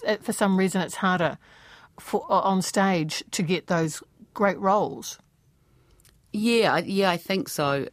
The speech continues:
Speaker 2: It's really hard to get an audience in and, and tell those stories, whereas when you're working at screen, you're actually working for a much bigger audience.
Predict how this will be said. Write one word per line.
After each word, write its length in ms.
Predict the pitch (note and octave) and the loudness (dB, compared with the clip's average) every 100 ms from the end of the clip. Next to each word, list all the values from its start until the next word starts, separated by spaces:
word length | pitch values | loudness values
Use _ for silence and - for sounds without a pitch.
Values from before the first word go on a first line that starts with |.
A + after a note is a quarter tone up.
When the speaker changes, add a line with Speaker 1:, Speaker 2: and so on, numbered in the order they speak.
| - | -2
Speaker 2:
It's 260 | C#3 - | -2 0
really 140 | F3+ D#3 | 2 2
hard 160 | D#3+ | 2
to 80 | - | 0
get 100 | D#3+ | 2
an 120 | D#3 | 4
audience 480 | D#3 E3 D#3 D3 - | 4 4 4 2 0
in 160 | C#3+ C#3+ | 0 2
and, 200 | D3 - | 2 0
and 240 | C#3+ D3+ | -2 -4
tell 180 | C#3+ D#3 | -4 -6
those 160 | C#3+ C#3 | -6 -6
stories, 460 | - D#3 D3 C#3+ | -4 -2 0 -2
whereas 260 | C#3+ C#3 C3+ - - | -4 -6 -6 -10 -10
when 340 | - C#3 D3 | -10 -4 0
you're 80 | C#3+ | 0
working 240 | C#3 D3 C#3 | 0 -2 -4
at 100 | - | -6
screen, 380 | - D3+ C3+ | -4 -2 0
you're 120 | C3+ C#3 | -2 -4
actually 260 | - C#3 | -6 -8
working 360 | C3 C#3 - B2+ | -4 -4 -4 -6
for 160 | - | -4
a 60 | C3 | -2
much 400 | C3+ C3+ - - | 0 0 -2 -6
bigger 160 | C#3 C3+ | -8 -6
audience. 580 | - C#3+ D3 C3+ - | -4 -6 -6 -6 -10